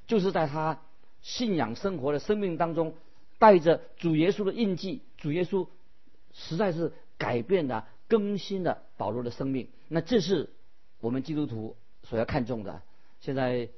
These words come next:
在神面前，我不晓得今天我们啊，听众朋友，你已经信主了多久了？不是说你常常去聚会啊，就是你是基督徒的；你常常读圣经，你是基督徒的；你常常参与侍奉，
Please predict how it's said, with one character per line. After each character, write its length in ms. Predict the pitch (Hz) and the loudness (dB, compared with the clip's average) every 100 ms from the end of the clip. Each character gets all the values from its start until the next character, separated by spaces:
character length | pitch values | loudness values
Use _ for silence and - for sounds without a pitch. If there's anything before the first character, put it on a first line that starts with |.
| - - - - - - - | -14 -14 -14 -14 -14 -14 -6
在 140 | 135 | -2
神 160 | 135 151 | 0 0
面 160 | 147 | 0
前， 340 | 117 117 127 127 - | 0 0 -2 -8 -6
我 80 | 120 | -2
不 80 | |
晓 120 | 135 120 | 0 0
得 100 | 117 | 0
今 140 | 135 | 0
天 140 | 131 | 0
我 40 | 117 | 0
们 300 | 113 117 120 - - - - - - | -2 -4 -6 -8 -14 -14 -14 -14 -8
啊， 160 | 101 | -6
听 180 | 101 139 | 0 0
众 100 | 127 | 0
朋 120 | 117 | 2
友， 260 | 127 107 104 - - | 2 2 -2 -10 -8
你 100 | 117 | -4
已 20 | 120 | -2
经 120 | 131 | -2
信 220 | 139 120 | -2 -6
主 100 | 104 | -4
了 100 | 104 | -4
多 160 | 123 123 | -2 -2
久 160 | 101 | -4
了？ 220 | 87 85 - - - - - - | -6 -8 -12 -14 -14 -14 -14 -6
不 100 | - | -2
是 120 | 151 | 2
说 120 | 143 143 | 4 4
你 80 | |
常 140 | 110 131 | 4 4
常 120 | 143 | 4
去 120 | 139 | 0
聚 140 | - 143 | -2 4
会 260 | 151 113 - | 4 4 -2
啊， 120 | 107 | -2
就 100 | 131 | -2
是 100 | 127 | -2
你 100 | 110 | -4
是 120 | 120 | -6
基 140 | 113 | -6
督 120 | 135 131 | -8 -8
徒 200 | 95 104 | -6 -4
的； 140 | 92 - - | -4 -8 -2
你 120 | 135 | 0
常 160 | 127 151 | 4 4
常 180 | 180 151 | 4 2
读 100 | 165 | 2
圣 160 | 175 | 2
经， 220 | 156 160 | 2 2
你 80 | 120 | 0
是 120 | 117 | -4
基 140 | 117 143 | -4 -4
督 140 | 139 | -4
徒 180 | 113 110 | -4 -4
的； 140 | 110 101 - - - | -4 -6 -12 -14 -4
你 100 | 143 | 0
常 140 | 160 | 4
常 120 | 185 | 4
参 180 | 175 190 | 6 4
与 40 | 127 | 2
侍 200 | 190 156 | -2 0
奉， 220 | 156 | 0